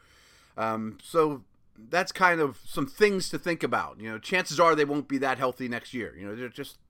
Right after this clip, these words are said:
things along those na-, things along those lines to think about. But as it stands right now,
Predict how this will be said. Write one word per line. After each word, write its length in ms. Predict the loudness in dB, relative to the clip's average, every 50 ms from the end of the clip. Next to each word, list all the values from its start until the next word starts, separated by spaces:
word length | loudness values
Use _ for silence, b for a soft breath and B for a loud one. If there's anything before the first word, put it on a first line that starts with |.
| _
things 220 | -12 -10 -8 -6 -6
along 260 | -4 -2 -2 -2 -2
those 200 | -4 -6 -6 -8
na-, 380 | -10 -12 -14 -14 -14 -16 -14 -12
things 200 | -10 -10 -10 -10
along 240 | -10 -8 -8 -6 -6
those 180 | -8 -8 -10
lines 300 | -10 -10 -10 -12 -12 -14
to 80 | -16 -16
think 200 | -14 -14 -14 -14
about. 260 | -14 -16 -16 -18 -18 _ b b b b b b b b b b b b b
But 220 | 8 8 8 8 4 _ _ _ _ _ _ _ _ _ _ _ _ _ _ -2 2
as 240 | 4 4 4 2
it 120 | -2 -8 -8
stands 500 | -8 -4 -2 0 2 2 0 -2 -2 -2
right 300 | 2 2 2 2 2 -2
now, 560 | -2 0 2 2 2 0 0 -2 -4 -8